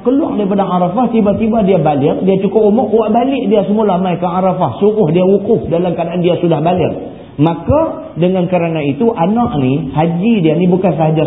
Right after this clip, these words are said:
sah, bahkan sudah gugur wajib haji kepada dia. Esok besar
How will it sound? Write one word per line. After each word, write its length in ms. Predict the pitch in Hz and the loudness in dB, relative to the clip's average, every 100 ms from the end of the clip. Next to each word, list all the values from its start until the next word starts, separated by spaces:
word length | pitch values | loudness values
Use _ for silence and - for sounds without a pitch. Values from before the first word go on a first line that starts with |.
| - | -2
sah, 480 | - - - - | -6 -6 -10 -6
bahkan 380 | 147 165 190 180 | -2 -2 -2 -2
sudah 260 | 185 160 147 | 0 0 2
gugur 480 | 202 202 240 151 123 | 2 2 0 0 -2
wajib 320 | 170 170 143 | -2 -2 -4
haji 300 | 160 156 135 | -4 -2 -2
kepada 240 | 143 139 | -2 -2
dia. 140 | 135 113 - - | 0 -2 -4 -4
Esok 380 | 151 143 196 151 | -2 0 0 0
besar 260 | 147 190 | -2 -2